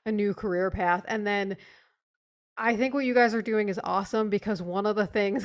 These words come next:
<laughs> I always said in my, when I was in my dietetic internship, I was thirty years old. So I was already older and I knew what,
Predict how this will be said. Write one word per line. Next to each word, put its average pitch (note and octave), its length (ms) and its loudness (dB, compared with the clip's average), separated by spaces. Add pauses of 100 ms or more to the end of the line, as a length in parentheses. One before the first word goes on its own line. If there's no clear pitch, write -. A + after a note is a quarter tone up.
(120)
<laughs> - 20 0
I - 300 4
always A#3 180 2
said A#3 160 2
in A3 140 -2
my, G3+ 160 2 (260)
when C#4+ 140 6
I E4 80 8
was F#4+ 120 2
in F#4+ 80 0
my E4 120 2
dietetic A#3 480 2
internship, G#3+ 420 -2
I - 140 -2
was F#3+ 160 -2
thirty A3+ 340 2
years B3+ 300 2
old. F#3 340 0
So G3+ 300 2 (320)
I A#3+ 100 4
was B3+ 180 2
already C4 380 0 (140)
older C4 540 4
and A3 180 0
I G#3+ 80 0
knew A#3+ 580 -4
what, G3+ 560 -2